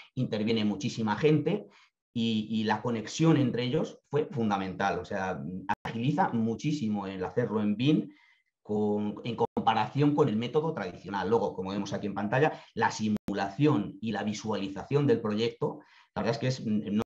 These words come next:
tiene absolutamente nada que ver. Este tipo de, de proyectos que son, eh, ofertas que se hacen en un periodo de corto, muy, un tiempo muy, muy pequeño, muy reducido,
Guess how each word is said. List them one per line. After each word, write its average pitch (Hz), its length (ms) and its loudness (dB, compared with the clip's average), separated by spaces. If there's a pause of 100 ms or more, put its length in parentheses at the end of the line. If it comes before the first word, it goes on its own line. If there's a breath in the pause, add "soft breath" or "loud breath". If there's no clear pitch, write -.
(120)
tiene 123 180 2
absolutamente 107 580 -2
nada 113 260 2
que 101 100 -6
ver. 92 180 -4
Este 95 220 -2
tipo 113 280 0
de, 107 260 4
de 107 140 0
proyectos 104 540 -4
que - 100 -10
son, 107 340 -2 (480 loud breath)
eh, 104 100 2
ofertas 107 400 0
que 98 100 -8
se - 80 -4
hacen 117 200 2
en 113 80 0
un 107 140 -2
periodo 110 280 2
de 104 80 -2
corto, 113 360 0
muy, 117 400 0
un 107 260 -4
tiempo 117 260 0
muy, 113 200 2
muy 107 200 -2
pequeño, 113 420 0
muy 107 60 0 (100)
reducido, 110 640 0